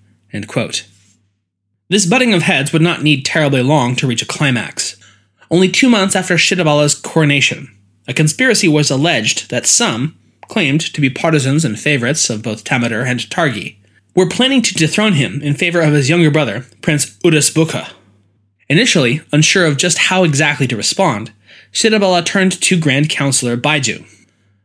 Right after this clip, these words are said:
The young minister urged his emperor to take swift and decisive action against this burgeoning plot against his position and life,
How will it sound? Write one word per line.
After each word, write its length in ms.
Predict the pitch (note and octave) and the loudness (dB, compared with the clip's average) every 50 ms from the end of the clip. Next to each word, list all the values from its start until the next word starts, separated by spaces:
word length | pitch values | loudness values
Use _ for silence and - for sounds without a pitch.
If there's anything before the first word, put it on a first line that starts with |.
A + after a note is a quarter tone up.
| _ _ | _ _
The 60 | D#3+ | -2
young 160 | G#3 A3+ G#3+ | 2 4 4
minister 440 | G#3 G#3+ G#3 G3 - F#3+ D#3 - - - | 4 4 2 2 0 -2 -2 -4 -4 -2
urged 260 | G3+ G#3+ A#3+ A#3 - | 2 2 2 2 2
his 100 | F3 D#3 | 2 2
emperor 360 | D#3+ D#3 D3+ C#3 A2 G2 G#2+ | 2 2 2 0 -2 -4 -4
to 100 | A2 - | -6 -4
take 200 | - D3+ B2 - | -2 -2 -2 0
swift 360 | - - - E3+ F3 F3+ - - | -2 -2 0 0 0 -2 -4 -6
and 100 | - B2+ | -4 -4
decisive 500 | B2+ - - - D#3+ E3+ E3+ - D#3 - - | 0 0 2 2 2 2 2 2 0 0 0
action 420 | C3+ D3 D3 - - G#3+ G#3 - | -2 -2 -2 -2 -4 -6 -6 -6
against 300 | - B2+ D3+ E3 D#3+ - | -4 -2 0 0 0 0
this 160 | D3+ C3+ - | 0 -2 -2
burgeoning 540 | - - _ - D3+ D3+ C#3 C3+ B2 A2+ A2 | -4 -6 _ 0 0 2 2 0 -2 -4 -4
plot 280 | - - D#3+ C3 B2 B2 | -6 -4 -2 -2 -2 -2
against 260 | A#2 B2+ B2 - - | -2 -2 -2 -2 -2
his 120 | A#2 - | -4 -6
position 500 | - C3 B2 D#3 E3+ D#3+ B2 A2+ A2 G#2+ - | -6 -4 -2 0 0 0 -2 -2 -4 -8 -8
and 140 | G#2 G#2 G2+ | -8 -8 -4
life, 440 | A#2 D3 E3 G#2 - - - - | -2 -2 -2 -2 -4 -8 -12 -14